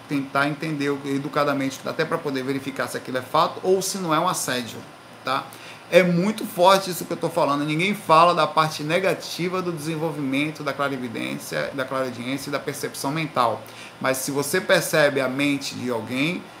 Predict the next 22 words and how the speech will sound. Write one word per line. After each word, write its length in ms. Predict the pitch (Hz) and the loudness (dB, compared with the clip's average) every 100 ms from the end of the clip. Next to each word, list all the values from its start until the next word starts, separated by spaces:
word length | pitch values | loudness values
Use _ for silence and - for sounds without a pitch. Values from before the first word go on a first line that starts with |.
| - | -10
são 380 | - - 190 | -6 2 2
plantadas 600 | 202 190 165 160 160 160 | 4 4 4 6 8 6
sobre 260 | 156 160 156 | 2 0 0
você 260 | 135 135 139 | -2 -2 -2
também 320 | 135 139 151 | -2 0 0
ideias 460 | 131 131 135 131 | 2 4 4 2
de 80 | 123 | -2
espíritos 580 | 131 - 131 135 131 - | -6 -4 0 0 0 -6
que 400 | - 143 156 - - | -6 -4 -4 -6 -10
são 240 | - 139 | -10 -8
transmitidas 580 | 131 131 135 127 127 127 | -6 -4 -4 -4 -6 -2
adiante. 560 | 135 131 123 123 123 139 | -2 -2 -4 -6 -6 -6
É 40 | |
preciso 340 | 127 - 131 | -6 -8 -6
grande 260 | 123 135 143 | -4 -2 -2
responsabilidade, 880 | 135 - 170 135 123 120 120 123 123 - - - | -4 -6 -4 -2 -2 -2 0 -2 -4 -12 -18 -10
porque 220 | 135 143 | -8 -2
bagunça, 680 | 135 147 127 147 151 151 147 - - | 2 2 2 0 0 -2 -2 -6 -2
eles, 320 | 139 143 - - - - | 0 0 -4 -10 -18 -6
como 160 | 151 175 | 2 4
eu 60 | |
falo, 440 | 170 143 123 107 | 4 4 4 2